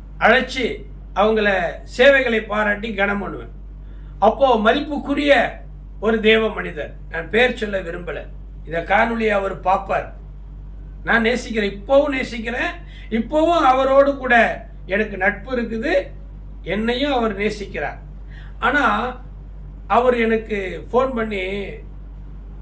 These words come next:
"பாஸ்டர், என்னை பத்தி உங்களுக்கு தெரியாதா?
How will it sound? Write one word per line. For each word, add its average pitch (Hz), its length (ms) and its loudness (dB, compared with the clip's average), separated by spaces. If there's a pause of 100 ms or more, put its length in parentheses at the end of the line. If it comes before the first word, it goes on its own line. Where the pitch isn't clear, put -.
(540)
"பாஸ்டர், 190 720 0 (720)
என்னை 185 180 -4
பத்தி 208 180 -4
உங்களுக்கு 208 340 0
தெரியாதா? 156 720 -4